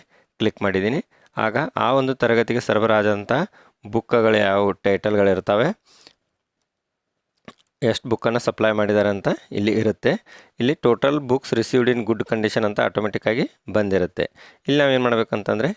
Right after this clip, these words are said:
ರಿಸೀವ್ ಡೇಟ್ ಅಂತ ಇದೆ, ಇಲ್ಲಿ ಕ್ಯಾಲೆಂಡರ್ ಆಪ್ಷನ್ ನೀಡಿರ್ತಾರೆ, ಇದ್ರ ಮೇಲೆ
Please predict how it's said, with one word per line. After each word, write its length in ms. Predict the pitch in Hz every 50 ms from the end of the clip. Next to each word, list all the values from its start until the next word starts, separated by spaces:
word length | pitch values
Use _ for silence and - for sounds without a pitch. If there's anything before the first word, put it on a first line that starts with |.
| - -
ರಿಸೀವ್ 280 | - - - 139 135 131
ಡೇಟ್ 280 | 113 120 117 120 - 120
ಅಂತ 160 | 117 104 117
ಇದೆ, 240 | 110 110 104 131 160
ಇಲ್ಲಿ 240 | 139 110 117 156 254 - _ _ _ _ _ _ -
ಕ್ಯಾಲೆಂಡರ್ 400 | - 104 104 107 113 113 - 113
ಆಪ್ಷನ್ 260 | 104 - - 110 107
ನೀಡಿರ್ತಾರೆ, 380 | 107 104 101 98 - 110 107 110
ಇದ್ರ 160 | 98 104 104
ಮೇಲೆ 180 | 107 110 127